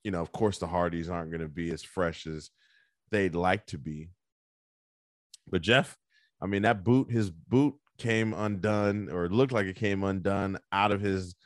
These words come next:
out of his, uh, his pants.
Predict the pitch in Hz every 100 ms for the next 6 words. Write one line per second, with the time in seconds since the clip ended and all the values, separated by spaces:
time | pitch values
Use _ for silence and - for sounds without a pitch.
0 | _ _ _ - 90 101 104 95 95 90
1 | 85 82 80 - _ 90 82 - 123 139
2 | 104 92 - -